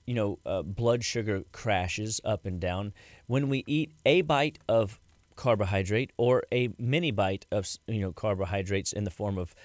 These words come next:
breads, rice, cereals, pastas, we start to see the afternoon crash. People oftentimes associate it around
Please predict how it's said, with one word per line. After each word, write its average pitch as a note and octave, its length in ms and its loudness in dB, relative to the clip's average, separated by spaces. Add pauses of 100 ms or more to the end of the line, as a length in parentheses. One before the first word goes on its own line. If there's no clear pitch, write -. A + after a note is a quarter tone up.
(220)
breads, G#2+ 540 2
rice, F#2+ 380 0
cereals, G2 520 0
pastas, F#2+ 680 -2 (420)
we C3+ 140 2
start - 580 4
to - 100 -4
see G2+ 680 0 (320)
the B2 180 -2
afternoon F#2+ 600 0
crash. F#2 640 -6 (300)
People C3 320 0
oftentimes A2 680 2
associate G#2+ 600 -2
it G#2+ 140 -2
around G#2 300 -2